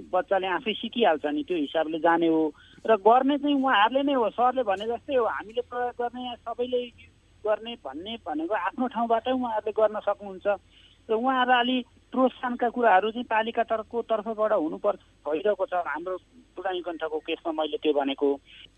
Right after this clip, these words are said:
त्यो भइरहेको पनि छ र गरिरहनु भएको छ। केही खोजेर अमूर्त सांस्कृतिक सम्पदा खोजेर सबै विषयसँग टाइअप गरेर, जस्तै सामाजिक, गणित, अङ्ग्रेजीसँग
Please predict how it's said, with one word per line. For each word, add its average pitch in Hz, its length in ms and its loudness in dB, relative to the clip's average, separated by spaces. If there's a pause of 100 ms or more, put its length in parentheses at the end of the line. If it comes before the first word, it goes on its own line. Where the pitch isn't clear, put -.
(200)
त्यो 208 140 6
भइरहेको 196 480 4
पनि 240 240 0
छ - 80 -6
र 190 320 4
गरिरहनु 196 380 0
भएको 170 260 -2
छ। - 60 -8
केही 165 340 -8 (220)
खोजेर 208 360 6
अमूर्त 233 480 4
सांस्कृतिक 226 640 -6
सम्पदा 220 440 2
खोजेर 226 400 2 (340)
सबै 277 260 2
विषयसँग 262 540 -2
टाइअप 233 440 0
गरेर, 202 340 0
जस्तै 214 340 -4
सामाजिक, 220 720 -6 (160)
गणित, 208 520 2 (220)
अङ्ग्रेजीसँग 214 1300 -4